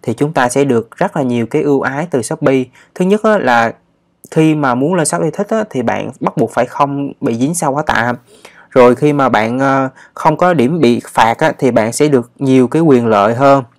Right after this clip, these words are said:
từ bên Shopee, ví dụ như là miễn phí vận chuyển hay là trợ giá hay là những cái chương trình hay là những cái, ờ,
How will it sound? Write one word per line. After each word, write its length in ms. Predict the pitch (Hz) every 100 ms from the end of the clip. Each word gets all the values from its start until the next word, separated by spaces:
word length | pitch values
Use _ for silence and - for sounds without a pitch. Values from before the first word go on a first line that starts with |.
| -
từ 120 | 120
bên 160 | 117 131
Shopee, 420 | - 175 151 139
ví 100 | 165
dụ 100 | 131
như 120 | 123
là 120 | 131 117
miễn 180 | 113
phí 140 | 123 175
vận 180 | 147 113
chuyển 380 | 107 107 127
hay 160 | 160 143
là 180 | 131 107 - - - -
trợ 140 | 117
giá 400 | 110 127 135 143
hay 180 | 185 165
là 140 | 127
những 200 | 120 117
cái 100 | 156 170
chương 160 | 147
trình 260 | 139 131 120
hay 120 | 131
là 80 | 123
những 280 | 113 113 131
cái, 300 | 165 180 196
ờ, 240 | 180 151